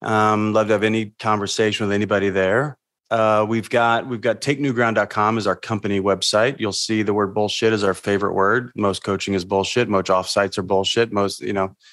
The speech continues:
which I think it is. So we, we try to be the solution to most of people's cynicism about this industry. Um, and we connect with really, uh, dogged people. You know, our favorite folks to work with are really, like, fast moving, frustrated founders. Those are our favorite people.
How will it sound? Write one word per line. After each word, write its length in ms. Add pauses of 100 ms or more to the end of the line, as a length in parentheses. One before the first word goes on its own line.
(100)
which 220
I 80
think 200
it 80
is. 220 (200)
So 260
we, 220
we 160
try 160
to 60
be 100
the 80
solution 580
to 100
most 240
of 80
people's 260
cynicism 500
about 300
this 160
industry. 440 (680)
Um, 480
and 80
we 120
connect 400
with 160
really, 1160
uh, 100
dogged 520
people. 440 (300)
You 80
know, 280 (140)
our 140
favorite 460
folks 260
to 80
work 240
with 160
are 80
really, 400
like, 240 (460)
fast 560
moving, 360
frustrated 840
founders. 460
Those 180
are 80
our 80
favorite 360
people. 360